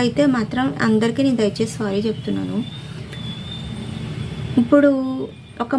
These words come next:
మగాడి వల్ల ఆడది ఈ రకంగా శిక్షించబడుతుంది. రేప్ చేసేసి, కాల్ చేసి, చంపేసి ఈ రకంగా శిక్షించబడుతుంది. ఒక ఆడదాని వల్ల, ఒక ఆడ-, ఒక ఆడది ఒక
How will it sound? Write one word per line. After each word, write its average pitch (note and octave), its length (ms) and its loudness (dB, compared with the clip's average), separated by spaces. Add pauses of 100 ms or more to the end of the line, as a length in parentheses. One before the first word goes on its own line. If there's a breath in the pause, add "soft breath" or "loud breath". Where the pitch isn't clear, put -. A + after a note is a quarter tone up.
మగాడి A#3 420 2
వల్ల A#3 200 2 (560)
ఆడది B3+ 320 4
ఈ - 100 6
రకంగా A#3 340 2 (200)
శిక్షించబడుతుంది. B3 1000 2 (1300)
రేప్ G#3+ 300 8
చేసేసి, A3 500 -4 (140)
కాల్ G3+ 320 0
చేసి, G#3 260 0 (120)
చంపేసి G3 560 0 (1000)
ఈ B3+ 40 6 (100)
రకంగా A#3+ 360 2 (120)
శిక్షించబడుతుంది. A#3+ 920 0 (200)
ఒక G#3 80 -4 (160)
ఆడదాని A#3 480 2
వల్ల, F#3 200 -2 (640 loud breath)
ఒక A3 100 0 (140)
ఆడ-, G#3+ 280 4 (120)
ఒక G#3+ 100 -6 (140)
ఆడది A3 340 2
ఒక D4+ 100 -2